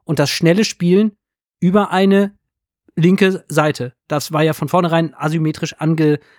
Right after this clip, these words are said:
ange-, angelegter Vortrag. Es ging ja immer wieder über die linke Seite. Das heißt, wenn ich dann sage, einfach nur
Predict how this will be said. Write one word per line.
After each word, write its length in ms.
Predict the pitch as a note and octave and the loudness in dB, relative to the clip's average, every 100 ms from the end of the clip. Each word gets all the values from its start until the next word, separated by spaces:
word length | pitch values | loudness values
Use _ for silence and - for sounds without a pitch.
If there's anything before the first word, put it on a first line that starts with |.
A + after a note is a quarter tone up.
| _ | _
ange-, 580 | E3+ E3+ D#3 D#3 D3+ D#3 | 0 2 4 4 4 0
angelegter 540 | D#3 E3 D3+ D#3 - | 0 0 2 0 0
Vortrag. 640 | C#3 D#3+ E3 - A#2 - - _ | 0 2 0 -2 -8 -10 -20 _
Es 220 | C3+ - | -18 -4
ging 140 | E3 | 0
ja 100 | D#3 | 0
immer 340 | - F#3+ D#3+ D3 | 2 2 2 0
wieder 200 | D3 C#3+ | 0 0
über 120 | C3+ | -2
die 100 | B2+ | -4
linke 260 | B2+ B2+ C#3 | -2 -2 -2
Seite. 360 | B2 B2 B2+ - _ _ _ | -4 -4 -8 -16 _ _ _
Das 200 | - A#2+ | -8 -4
heißt, 320 | D#3 F#3+ - _ _ _ _ _ _ _ | -2 -2 -4 _ _ _ _ _ _ _
wenn 200 | - D#3 | -2 0
ich 120 | D#3+ - | 0 0
dann 300 | F3+ G#3 - | 0 0 -2
sage, 440 | D3 D#3+ F3+ F#3 - | -2 0 0 -2 -2
einfach 320 | D#3+ F#3+ E3+ | -2 -2 2
nur 460 | E3+ G3+ G3 A#3+ | 4 4 4 2